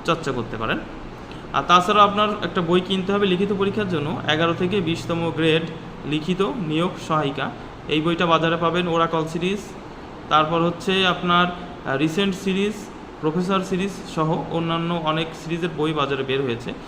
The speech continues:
আপনি যাচাই করে ভালো মানের একটা বই কিনবেন এবং সেই বই থেকে বিগত সালগুলোর প্রশ্ন সমাধান করবেন এবং বেশি বেশি চর্চা করলে অবশ্যই ভালো মার্ক পাবেন এবং ভালো মার্ক পেলে চাকরি পাওয়ার সম্ভাবনা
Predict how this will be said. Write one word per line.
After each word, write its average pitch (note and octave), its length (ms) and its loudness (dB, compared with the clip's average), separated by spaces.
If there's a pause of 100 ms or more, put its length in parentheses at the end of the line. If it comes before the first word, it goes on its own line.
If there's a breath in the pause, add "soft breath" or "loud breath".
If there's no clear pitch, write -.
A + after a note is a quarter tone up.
(380 loud breath)
আপনি D3+ 220 0
যাচাই D#3 360 4
করে F3 200 0
ভালো E3 260 2
মানের E3 240 2
একটা E3+ 240 -2
বই D3+ 200 0 (320)
কিনবেন D#3 320 -2
এবং E3+ 160 -2
সেই E3+ 180 -2
বই D#3 220 0
থেকে E3 240 -2
বিগত D3 320 -2
সালগুলোর D3+ 500 -2
প্রশ্ন D3 320 -4 (480)
সমাধান D#3 400 0
করবেন E3 260 -2 (480)
এবং C#3 160 -4
বেশি C#3+ 180 -2
বেশি D#3+ 200 -2
চর্চা D3+ 300 -2
করলে C3+ 280 -2 (360)
অবশ্যই D#3+ 300 0
ভালো D3 180 2
মার্ক B2+ 260 2
পাবেন C3 240 -2
এবং E3+ 180 0
ভালো D#3 180 4
মার্ক E3+ 280 4
পেলে F#3+ 180 0 (540)
চাকরি D#3 340 2
পাওয়ার E3+ 160 4 (360)
সম্ভাবনা D#3+ 400 2